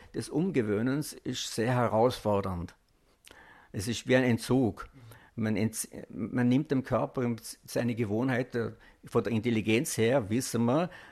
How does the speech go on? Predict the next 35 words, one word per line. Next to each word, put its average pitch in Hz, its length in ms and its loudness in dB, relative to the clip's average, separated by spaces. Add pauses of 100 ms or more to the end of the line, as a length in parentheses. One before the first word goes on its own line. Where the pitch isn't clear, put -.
<laughs> 127 320 -2
dass - 160 -8
das 104 200 -8
Rauchen 107 520 0
ungesund 120 600 -2
ist, 165 340 -4
dass - 140 -12
das 101 340 -6
übermäßige 107 720 -4
Trink-, - 260 -8
Alkoholtrinken 110 720 -8
ungesund 135 540 -2
ist. 175 240 -4 (500)
Äh, 113 380 4 (260)
wir 107 140 2
wissen 123 260 0
aber 101 160 2
auch, 104 240 4
wenn 107 120 2
wir 104 280 2 (300)
zu 135 160 -2
viele 110 240 2
negative 107 480 2
Gedanken 101 480 0
haben, 98 120 0
dass 104 140 -4
das - 140 -8
ungesund 120 480 -2
ist 123 200 -6 (220)
und 113 140 -4
trotzdem 120 340 2
schreit 107 340 -4
der 117 60 -2
Körper 113 340 -2
danach, 104 380 -2